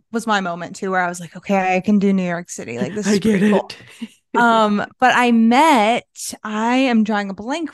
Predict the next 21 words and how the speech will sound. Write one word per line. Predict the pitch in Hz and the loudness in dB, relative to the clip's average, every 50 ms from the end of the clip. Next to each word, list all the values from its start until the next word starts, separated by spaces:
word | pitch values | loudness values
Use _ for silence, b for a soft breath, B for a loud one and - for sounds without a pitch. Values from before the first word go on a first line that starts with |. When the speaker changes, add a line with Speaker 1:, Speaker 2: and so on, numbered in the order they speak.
| - | -12
Speaker 1:
right | 196 185 190 185 - - | -10 -10 -10 -10 -10 -12
now. | - 190 180 175 175 175 175 180 | -12 -10 -10 -8 -8 -6 -4 -4
Speaker 2:
Cassandra. | 185 208 226 247 254 262 254 - - 170 165 _ _ _ _ _ _ _ _ _ _ _ _ _ _ _ _ _ _ _ _ _ _ _ _ _ _ _ _ _ _ _ _ _ - | -4 -2 -2 -2 -4 -4 -6 -8 -10 -14 -20 _ _ _ _ _ _ _ _ _ _ _ _ _ _ _ _ _ _ _ _ _ _ _ _ _ _ _ _ _ _ _ _ _ -10
Speaker 1:
Thank | 202 202 190 185 - - | -10 -8 -8 -10 -12 -16
you. | 175 - - - _ _ _ - | -20 -20 -20 -20 _ _ _ -10
Speaker 2:
Mm-hmm. | 208 208 202 208 | -8 -6 -2 -2
Speaker 1:
I | 214 220 | 0 0
met | 214 254 277 269 - _ | 2 0 0 -2 -4 _
Cassandra, | _ - 226 - - - 226 220 226 262 254 233 196 190 175 175 175 175 180 185 - - - | _ -12 -12 -12 -10 -8 -6 -4 -2 0 -2 -2 -2 -2 -2 -2 -2 -2 -4 -4 -6 -8 -10
who | 196 202 196 196 196 190 190 185 185 - - | -8 -8 -6 -4 -4 -4 -4 -4 -4 -6 -6
is | 202 190 185 185 185 180 175 180 180 | -6 -6 -6 -6 -8 -10 -12 -12 -12
doing | - 190 185 185 185 | -10 -10 -8 -8 -8
a | 185 185 | -8 -8
lot | 180 180 180 180 180 170 - 185 | -6 -6 -4 -4 -4 -6 -8 -8
with | 185 180 175 175 _ _ _ 190 175 | -10 -10 -10 -12 _ _ _ _ -12
the | 190 | -12
Fempire | 180 - 190 190 190 185 190 180 - - - - 170 - 185 | -10 -8 -8 -8 -8 -6 -6 -4 -4 -4 -4 -6 -8 -8 -8
that | 185 190 - | -12 -14 -14
she's | - - 180 175 175 175 170 - - _ _ _ _ | -14 -12 -12 -12 -10 -10 -12 -14 -14 _ _ _ _
built | - 180 175 175 - | -10 -8 -8 -8 -10
out, | 190 - - 180 185 190 160 - | -10 -10 -8 -6 -6 -6 -8 -10